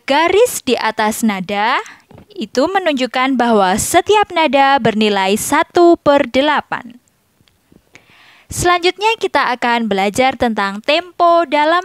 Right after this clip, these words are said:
lagu. Tempo lagu adalah cepat atau lambatnya lagu saat dinyanyikan. Tempo lagu terdiri atas tempo lambat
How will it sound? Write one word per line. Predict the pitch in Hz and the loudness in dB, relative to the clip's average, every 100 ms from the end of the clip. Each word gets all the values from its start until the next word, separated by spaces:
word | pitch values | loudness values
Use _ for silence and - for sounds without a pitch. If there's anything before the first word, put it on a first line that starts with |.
| 381 | -2
lagu. | 294 208 - - _ _ _ _ _ _ _ _ _ _ _ _ _ _ _ _ _ _ _ | -4 -4 -14 -18 _ _ _ _ _ _ _ _ _ _ _ _ _ _ _ _ _ _ _
Tempo | 370 359 370 | -2 2 2
lagu | 403 466 - 240 302 | 2 0 0 0 2
adalah | 247 214 208 196 202 _ | 0 -2 -4 -4 -6 _
cepat | 359 - 480 - 381 | -2 0 0 0 0
atau | 381 370 | 2 2
lambatnya | 339 302 277 285 277 | 2 0 0 0 0
lagu | 269 254 254 262 | 0 2 2 2
saat | - 196 196 202 | -2 -4 -4 -4
dinyanyikan. | - 320 381 349 254 - 165 165 - _ _ _ _ _ | -2 -2 0 0 0 -2 -10 -12 -18 _ _ _ _ _
Tempo | 202 196 202 | -8 -6 -4
lagu | 202 208 202 370 453 - | -2 -2 2 4 4 2
terdiri | 285 202 226 233 | -4 -2 -4 -4
atas | - 196 180 185 - | -4 -6 -6 -6 -8
tempo | 190 185 185 | -8 -6 -8
lambat | 185 208 311 | -4 0 0